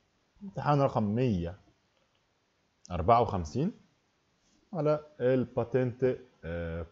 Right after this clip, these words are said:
بونتي تي. Il segnale raffigurato indica l'ingresso di un parco nazionale، داخل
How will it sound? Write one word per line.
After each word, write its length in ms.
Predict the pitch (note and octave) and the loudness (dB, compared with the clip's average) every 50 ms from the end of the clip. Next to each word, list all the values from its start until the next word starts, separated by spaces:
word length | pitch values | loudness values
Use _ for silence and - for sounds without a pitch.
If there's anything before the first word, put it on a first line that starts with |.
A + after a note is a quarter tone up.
| - | 0
بونتي 240 | C3+ C3 A2+ A#2+ A2+ | 0 0 0 0 -4
تي. 220 | - - - - - _ _ _ _ _ _ _ _ _ _ _ _ _ _ _ _ _ _ _ _ _ _ - - - - - - - - E3+ | -6 -8 -12 -14 -14 _ _ _ _ _ _ _ _ _ _ _ _ _ _ _ _ _ _ _ _ _ _ -20 -20 -20 -20 -20 -20 -10 0 4
Il 140 | D3 D3+ C3+ | 4 4 4
segnale 480 | - D#3 D3+ D3+ D#3+ F#3+ A3+ A#3 A3 | 4 4 4 6 6 6 6 6 6
raffigurato 760 | F#3+ F3+ - - - - C3 B2+ A#2+ B2+ B2 A#2 A#2+ - B2 - | 6 6 4 2 0 -2 2 4 6 6 6 6 4 2 -2 -2
indica 640 | D3 E3 F3 F3+ D3+ A#2+ G#2+ F#2 E2 F2 - - F2+ | 0 2 4 4 4 4 4 2 0 0 0 0 2
l'ingresso 680 | G2 A2 A#2+ B2 A#2 A2 A#2+ C#3 F3 F3+ F3+ - D3+ C#3 | 2 2 2 2 2 2 4 4 4 2 2 2 0 0
di 80 | C3 B2 | 2 2
un 200 | C3 C#3 C3+ - - | 2 2 0 -2 0
parco 400 | - C3+ C#3 D3 D3 C#3+ - D3 | 2 4 4 4 4 2 0 0
nazionale، 680 | C#3+ C#3 C3 - - - C3 A2 F#2+ F2+ E2+ E2+ F2+ G2+ | 0 0 -2 -4 -6 -4 -4 -2 -2 -2 -2 -2 0 2
داخل 380 | A#2 C#3 C3+ A#2 - B2+ A2 | 4 4 4 4 2 0 0